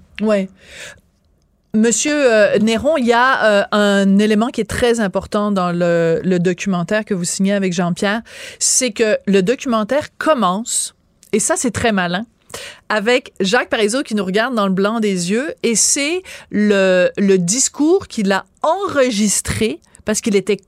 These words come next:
convaincu donc de gagner le référendum en mille neuf cent quatre-vingt-quinze. Et dans cet extrait, donc, il s'adresse en anglais, dans un anglais impeccable, au Canada anglais. Qu'est-ce qu'il lui dit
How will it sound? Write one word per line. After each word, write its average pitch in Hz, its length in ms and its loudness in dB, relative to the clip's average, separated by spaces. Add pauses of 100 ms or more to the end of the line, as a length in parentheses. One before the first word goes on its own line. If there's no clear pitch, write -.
convaincu 247 720 0
donc 185 240 0
de 175 100 0
gagner 220 480 0
le 226 60 -4
référendum 180 800 -2
en 185 100 0
mille 180 140 0
neuf 170 100 -2
cent 202 140 -4
quatre-vingt-quinze. 196 840 -4 (440)
Et 226 260 2
dans 226 360 -2
cet 190 260 -4
extrait, 285 460 -4
donc, 226 300 -2
il 202 120 -2
s'adresse 214 640 -2 (160)
en 311 220 0
anglais, 226 580 2 (640)
dans 202 260 2
un 196 140 2
anglais 185 460 0
impeccable, 233 720 -2 (420)
au 190 80 2
Canada 226 720 0
anglais. 170 500 0 (300)
Qu'est-ce - 260 -2
qu'il 220 240 4
lui 185 140 2
dit 208 320 -2